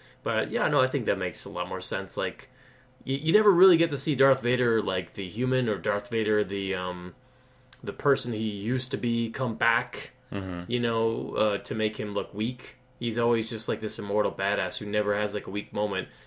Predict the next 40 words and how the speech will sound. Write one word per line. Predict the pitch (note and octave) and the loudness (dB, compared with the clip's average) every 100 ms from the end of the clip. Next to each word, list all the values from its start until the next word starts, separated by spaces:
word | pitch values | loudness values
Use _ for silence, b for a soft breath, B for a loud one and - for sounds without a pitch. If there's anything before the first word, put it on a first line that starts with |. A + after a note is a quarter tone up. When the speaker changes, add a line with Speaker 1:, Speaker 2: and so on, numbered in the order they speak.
| b | b
Speaker 1:
except | C3+ F3+ | 2 4
when | D#3+ | 4
his | B2 | 2
respirator | F#2 A2 - G2 F#2+ F#2 | 0 -2 -2 -4 -2 -2
is | F2+ | -4
failing | - F#2+ F2+ F2 F2+ | -4 -2 0 -2 -4
and | F2 | -10
he's, | F2 D#2+ - | -12 -14 -14
you | F2 | -14
know. | D#2+ E2+ - | -12 -12 -2
Speaker 2:
Yeah, | E3+ B2+ - - | 2 2 0 -2
and | B2+ | 4
you | D3 | 6
can | D#3+ D#3+ | 6 4
even | C#3+ | 6
have | C3+ D3+ C#3 | 6 6 6
them | A2+ | 4
having | A#2+ A2+ A2+ | 6 6 4
a | |
little | G#2 A2 G#2 G2 | 4 6 6 6
back | F2 G2 - | 6 6 4
and | G2 | 0
forth | G#2 F#2+ | 0 0
between | F#2 G#2+ F2+ F2 B B | -2 0 -2 -4 B B
why | F#2+ | 6
the | F2 | 6
dark | D#2+ E2+ F2 | 6 4 6
side's | F2 D#2+ | 2 4
better, | E2+ E2+ | 4 4
the | |
light | D#2 E2+ E2 | 4 2 2
side's | E2 D#2 | -2 -2
better, | - D#2 E2 | 0 2 2
which | E2 F#2 | 0 -4
Speaker 1:
Sure. | - | 0
Speaker 2:
they | D3 | 2
have | B2 F#2 | 6 4
in | F2+ | 4
the | E2 | -2
fight. | - D#2+ F2 | 0 -2 -2